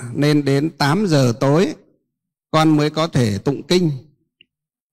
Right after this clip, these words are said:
Nhưng có người nói với con từ tám giờ tối trở đi không được thắp hương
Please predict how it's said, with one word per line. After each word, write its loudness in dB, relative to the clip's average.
Nhưng 4
có -2
người 2
nói 0
với -2
con -2
từ 2
tám 0
giờ 0
tối 2
trở -2
đi 0
không 2
được -4
thắp -6
hương 0